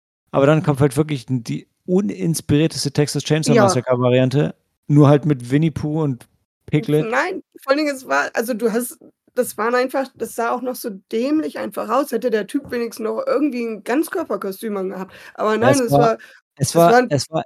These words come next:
Speaker 1: inszeniert, als hätten sie einfach nur so eine Slipknot-Gummimaske auf. Aber es
Speaker 2: Genau.
Speaker 1: sollten halt wirklich die Figuren sein und, äh,
Speaker 2: Genau, und es sah einfach nur
Speaker 1: Mhm.
Speaker 2: wirklich, was du, was, was du gerade gesagt hast, ist halt einer jetzt einfach eine Winnie-Pooh-Maske aufgesetzt und läuft da amok. Doof gesagt, aber
Speaker 1: Das wär
Speaker 2: ja.
Speaker 1: besser.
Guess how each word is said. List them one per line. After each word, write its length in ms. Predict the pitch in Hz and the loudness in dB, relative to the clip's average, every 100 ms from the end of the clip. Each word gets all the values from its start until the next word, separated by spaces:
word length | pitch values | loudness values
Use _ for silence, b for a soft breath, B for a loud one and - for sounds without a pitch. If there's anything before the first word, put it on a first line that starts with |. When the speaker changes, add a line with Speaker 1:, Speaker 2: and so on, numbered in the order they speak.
| _ - | _ 0
Speaker 1:
inszeniert, 580 | 160 151 - 139 156 175 | 0 0 0 2 2 0
als 140 | 139 | 0
hätten 160 | - 143 | 0 2
sie 80 | 151 | 2
einfach 140 | 139 | 4
nur 100 | 143 | 2
so 80 | 135 | 2
eine 140 | 139 | 2
Slipknot-Gummimaske 1120 | - 147 156 151 143 120 185 147 110 98 - 113 | 0 0 0 2 0 2 2 4 2 0 -6 -4
auf. 240 | 110 - | -2 0
Aber 160 | 403 - | 2 4
es 60 | |
Speaker 2:
Genau. 80 | - | 4
Speaker 1:
sollten 360 | 139 160 160 131 | 6 4 4 2
halt 220 | 135 110 | 2 2
wirklich 360 | 131 160 139 - | 0 0 -2 -8
die 120 | 127 | -8
Figuren 480 | 113 135 143 170 139 | -6 -4 -2 -2 -2
sein 320 | 113 110 107 | -4 -4 -4
und, 180 | 110 110 | -6 -10
äh, 140 | 143 139 | -8 0
Speaker 2:
Genau, 400 | 233 262 262 202 | 2 2 2 0
und 60 | 214 | -2
es 140 | 202 | -4
sah 300 | 233 220 220 | -2 0 0
einfach 280 | 208 226 247 | -2 -4 -4
nur 180 | 254 220 | -4 -2
Speaker 1:
Mhm. 40 | |
Speaker 2:
wirklich, 300 | 240 - 202 | -2 -2 -4
was 160 | 208 208 | -4 -2
du, 260 | 220 220 | -4 -4
was, 320 | - 214 - | -6 -8 -10
was 140 | 226 214 | -12 -8
du 100 | 214 | -6
gerade 160 | 226 | -4
gesagt 280 | 208 208 240 | -4 -6 -6
hast, 120 | 254 208 | -4 -4
ist 160 | 196 | -4
halt 200 | 220 202 | -6 -6
einer 280 | - 185 214 | -8 -6 -2
jetzt 220 | 214 208 | -2 -2
einfach 280 | - 220 214 | -8 -8 -6
eine 180 | 214 202 | -6 -4
Winnie-Pooh-Maske 840 | 220 214 214 - 254 277 220 - 202 | -4 -4 -6 -8 -4 -4 -4 -4 -6
aufgesetzt 500 | 196 - 196 190 226 | -6 -8 -10 -8 -6
und 60 | |
läuft 220 | 208 214 | -6 -4
da 120 | 208 226 | -4 -4
amok. 240 | 233 - B B _ | -4 -6 B B _
Doof 200 | - 190 | -8 -6
gesagt, 360 | 196 190 185 - | -6 -8 -8 -8
aber 320 | 208 202 - - _ | -2 -2 -2 -14 _
Speaker 1:
Das 140 | 127 | -8
wär 80 | 202 | -2
Speaker 2:
ja. 40 | |
Speaker 1:
besser. 340 | 170 170 156 | 0 2 0